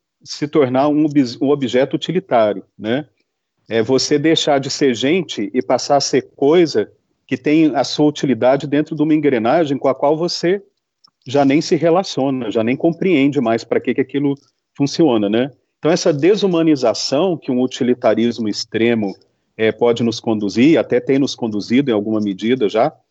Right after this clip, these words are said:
é, a arte, ela é um contraponto, né? Ela aponta, não só a arte, também a, a filosofia, a reflexão de maneira geral, a religião, inclusive, né? Mas é, eu acho que é importante a gente fazer esse contraponto e enfatizar tudo aquilo que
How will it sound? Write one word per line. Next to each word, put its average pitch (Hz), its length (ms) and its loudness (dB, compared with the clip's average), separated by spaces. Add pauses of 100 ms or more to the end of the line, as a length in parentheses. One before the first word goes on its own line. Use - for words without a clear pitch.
(440)
é, 120 800 4
a 139 280 2
arte, 160 400 -2
ela 151 240 4
é 156 80 0
um 190 80 -4
contraponto, 110 760 -6 (200)
né? 120 300 -8
Ela 117 240 2 (200)
aponta, 139 680 0 (240)
não 226 100 -2
só 226 200 0
a 143 100 4
arte, 123 420 0
também 120 420 -2
a, 107 220 0 (420)
a 110 120 -4
filosofia, 113 800 2
a 113 40 2
reflexão 120 500 -2
de 131 80 -4
maneira 113 340 0
geral, 113 560 0 (120)
a 123 60 -4
religião, 117 520 -4
inclusive, 135 600 -2 (520)
né? 131 300 0
Mas 120 320 2
é, 131 400 4
eu 143 80 4
acho 151 140 -2
que 170 80 0
é - 20 2
importante 165 460 0
a 170 40 4
gente 165 120 0
fazer 139 220 2
esse 135 160 -4
contraponto 131 1040 -4
e 127 200 0
enfatizar 139 580 0
tudo 160 200 -2
aquilo 165 280 -2
que 175 180 -4